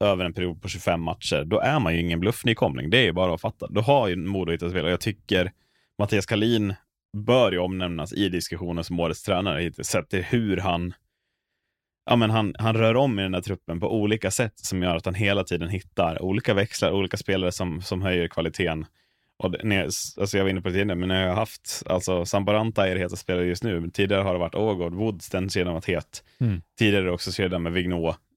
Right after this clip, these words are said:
Speaker 1: Valle Walterholm och Södergran.
Speaker 2: Mm.
Speaker 1: Jag menar, säg att ni hittar en period där, alltså, nu har ni värvat Logan Hatsko, vad var det jag sa?
Speaker 2: Mm.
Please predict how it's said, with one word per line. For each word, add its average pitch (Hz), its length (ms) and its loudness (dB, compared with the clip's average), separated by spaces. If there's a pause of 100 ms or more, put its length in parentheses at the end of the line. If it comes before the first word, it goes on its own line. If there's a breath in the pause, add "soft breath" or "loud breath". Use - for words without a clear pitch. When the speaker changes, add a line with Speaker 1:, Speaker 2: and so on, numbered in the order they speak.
(160)
Speaker 1:
Valle 92 200 2
Walterholm 85 640 -2
och 80 400 -4
Södergran. 95 560 0 (180)
Speaker 2:
Mm. 98 200 0 (320)
Speaker 1:
Jag - 80 -6
menar, 92 180 2
säg 101 160 2
att - 60 -2
ni 101 80 0
hittar 98 260 0
en 87 120 0
period 82 320 -2 (380)
där, 92 200 4
alltså, 98 380 -2
nu 113 120 2
har 110 80 2
ni 101 60 0
värvat 113 280 4
Logan 87 200 0
Hatsko, 82 320 -6
vad 85 140 0
var 85 160 2
det 82 40 2
jag 80 80 -2
sa? 120 220 2 (260 loud breath)
Speaker 2:
Mm. 113 180 0